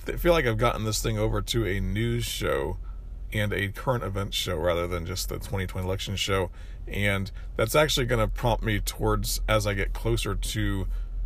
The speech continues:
twenty twenty, the elections being over with, <laughs> that I'm gonna have to transition the show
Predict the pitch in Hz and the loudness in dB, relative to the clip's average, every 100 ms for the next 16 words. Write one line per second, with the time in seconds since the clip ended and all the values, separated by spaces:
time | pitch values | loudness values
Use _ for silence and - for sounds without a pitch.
0 | - - 131 117 98 - 117 110 101 104 | -4 0 2 2 2 2 2 2 0 -2
1 | - - 107 98 110 - 113 98 98 92 | -4 2 4 4 2 2 0 0 0 0
2 | 107 117 90 87 92 185 175 151 139 131 | 0 2 0 0 0 0 2 2 2 0
3 | - 104 - 131 120 120 123 117 123 110 | -2 -2 2 2 2 0 0 0 0 0
4 | 120 127 110 | 2 4 2